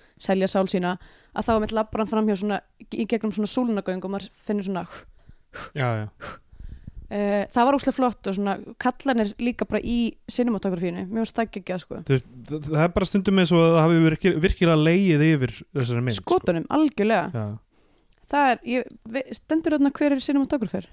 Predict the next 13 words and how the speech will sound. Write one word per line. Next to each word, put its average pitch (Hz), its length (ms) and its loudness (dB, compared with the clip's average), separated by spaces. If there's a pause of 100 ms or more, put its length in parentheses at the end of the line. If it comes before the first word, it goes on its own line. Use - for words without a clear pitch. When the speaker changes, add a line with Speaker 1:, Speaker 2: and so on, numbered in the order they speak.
(340)
Speaker 2:
Eh, 127 400 0 (200)
já, 131 160 2 (960)
um, 127 480 -4 (1120)
uh, 120 200 0 (460)
Sigurður 139 580 2
Sverrir 139 360 0
Pálsson. 175 480 -2 (1120)
Speaker 1:
Ég 180 80 6
veit 190 200 -2
ekki - 160 -20
hver - 140 -20
hann 170 100 -16
er. - 160 -18